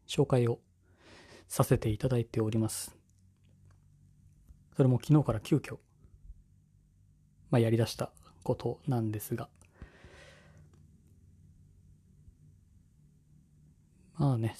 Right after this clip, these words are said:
まあ、あれを見て、配信を一度、まあ、やってみるのを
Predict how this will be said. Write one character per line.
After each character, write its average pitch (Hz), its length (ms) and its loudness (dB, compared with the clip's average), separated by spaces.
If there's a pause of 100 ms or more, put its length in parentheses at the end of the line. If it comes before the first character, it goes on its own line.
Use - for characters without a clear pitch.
ま 156 160 4
あ、 135 40 4
あ 135 40 4
れ 151 80 6
を 156 80 6
見 160 120 6
て、 - 220 0 (1200)
配 131 240 2
信 117 240 0
を 110 140 -6 (920)
一 127 220 0
度、 110 120 0 (2250)
ま 147 80 6
あ、 - 20 8
や 131 60 6
っ - 40 -6
て - 120 2
み 127 100 6
る 117 60 4
の 110 120 0
を 107 120 -14